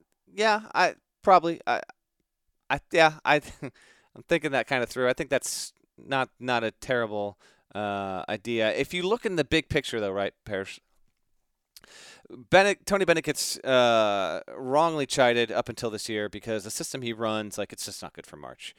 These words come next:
But I always say, you know what, if you look at the true sample size, not just sample size, but the quality of teams that Virginia's playing year over year over year,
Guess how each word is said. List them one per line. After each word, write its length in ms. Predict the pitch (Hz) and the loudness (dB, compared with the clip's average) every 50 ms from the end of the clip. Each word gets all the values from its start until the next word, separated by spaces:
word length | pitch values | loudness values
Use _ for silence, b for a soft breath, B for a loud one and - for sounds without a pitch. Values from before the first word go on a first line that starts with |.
| b b b b b b - | b b b b b b 4
But 360 | 131 135 135 135 131 - - | 8 10 10 10 8 6 2
I 300 | 135 113 131 139 143 135 | 0 2 6 6 6 6
always 200 | 131 127 120 113 | 6 4 2 0
say, 220 | - 131 120 117 | 0 0 0 0
you 100 | 113 113 | 0 -2
know 140 | 117 113 110 | -2 -2 0
what, 160 | 110 110 104 | 0 0 0
if 160 | 98 110 - | -2 -6 -6
you 60 | 143 151 | -4 -4
look 120 | 139 110 | -4 -4
at 60 | - | -6
the 100 | - 101 - - | -12 -18 -16 -14
true 160 | - - 147 | -12 -12 -10
sample 300 | 139 - 135 120 - 107 | -6 -4 -6 -6 -6 -6
size, 180 | - 127 120 120 | -4 -4 -2 -2
not 140 | 151 175 | -2 -4
just 180 | - 160 - - | -4 -6 -6 -4
sample 220 | - 131 123 110 | -4 -4 -4 -4
size, 240 | - - 110 110 98 | -4 -2 -2 -2 -2
but 80 | 98 - | -6 -10
the 40 | - | -8
quality 320 | - - 131 131 117 113 | -2 0 0 0 0 -2
of 60 | 98 | -6
teams 320 | - - - 104 101 92 90 | -8 -10 -12 -12 -10 -10 -12
that 100 | 92 - | -14 -14
Virginia's 320 | 85 - - 95 90 85 | -14 -14 -14 -14 -14 -14
playing 380 | - - 101 98 92 90 92 92 b b b b | -14 -12 -10 -8 -8 -10 -10 -14 b b b b
year 260 | b - 107 117 113 110 | b -8 -6 -4 -4 -4
over 120 | 92 95 | -4 -6
year 180 | 95 95 95 92 | -8 -8 -8 -10
over 140 | 82 80 | -12 -14
year, 420 | 78 76 87 92 90 82 78 76 | -16 -12 -10 -8 -8 -8 -10 -12